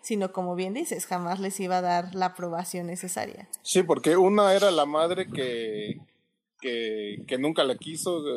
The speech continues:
Speaker 2: que era la, la hija postiza, que, bueno, las dos son postizas, ¿no? Pero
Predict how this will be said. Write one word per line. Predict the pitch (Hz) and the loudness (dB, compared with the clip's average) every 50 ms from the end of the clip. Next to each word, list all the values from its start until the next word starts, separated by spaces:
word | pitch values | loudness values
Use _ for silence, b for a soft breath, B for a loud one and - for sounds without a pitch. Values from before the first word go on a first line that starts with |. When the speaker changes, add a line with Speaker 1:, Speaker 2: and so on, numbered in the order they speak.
| 113 - | -4 -2
Speaker 2:
que | - | 0
era | 143 139 147 135 | 2 4 4 4
la, | 123 113 107 104 104 110 120 - - - | 4 2 0 0 -2 -6 -8 -12 -12 -8
la | - 120 127 123 131 | -4 0 2 2 2
hija | 139 131 - 147 135 | 2 2 2 2 2
postiza, | - - 127 120 - - 135 131 - - 131 | 0 0 -4 -4 -4 -4 -4 -4 -2 -4 -4
que, | - - - 110 110 | -4 -4 -6 -4 0
bueno, | 135 139 123 113 110 | 0 0 0 0 -2
las | 110 113 113 | -2 -2 -2
dos | 135 - | 0 0
son | 156 135 | 0 -2
postizas, | - 131 113 - 123 107 95 87 | -2 -4 -6 -4 -6 -6 -6 -6
¿no? | - 123 | -8 -6
Pero | 131 - - 95 | -4 -2 -2 -2